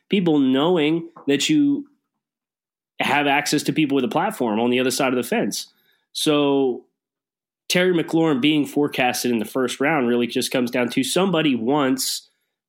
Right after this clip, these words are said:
that perception of Terry McLaurin to be out there, whether it's his agent, whether it's a, a team that's hoping another wide receiver that's in the fringe first round drops into the early second round,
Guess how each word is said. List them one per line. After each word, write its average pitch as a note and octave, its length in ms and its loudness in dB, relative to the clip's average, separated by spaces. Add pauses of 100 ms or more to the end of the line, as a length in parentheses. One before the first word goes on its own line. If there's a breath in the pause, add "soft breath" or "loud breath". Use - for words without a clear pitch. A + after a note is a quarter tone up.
that C3 240 -2
perception C3+ 560 -2
of A#2+ 80 -2
Terry B2 220 -2
McLaurin A#2+ 380 -2
to - 60 -14
be A#2+ 120 -2
out A#2 160 -2
there, F#2+ 100 -10
whether F#2+ 240 -8
it's F#2+ 120 -10
his G#2 340 -8
agent, G#3 500 -2 (540)
whether A#2 380 -2
it's A2 460 -4 (380)
a, C3 80 -2 (100)
a B2 60 -2
team C#3+ 300 2
that's C#3 180 0
hoping D3 340 0
another C3+ 340 0
wide C3 240 0
receiver C#3+ 420 0
that's A#2+ 200 -2
in C#3 120 2
the B2 80 0
fringe C#3+ 360 0
first C3 360 -4
round B2 300 0
drops A2+ 340 -2
into C#3 180 2
the B2 160 0
early C3+ 260 0
second F#3 340 -2
round, G3 400 0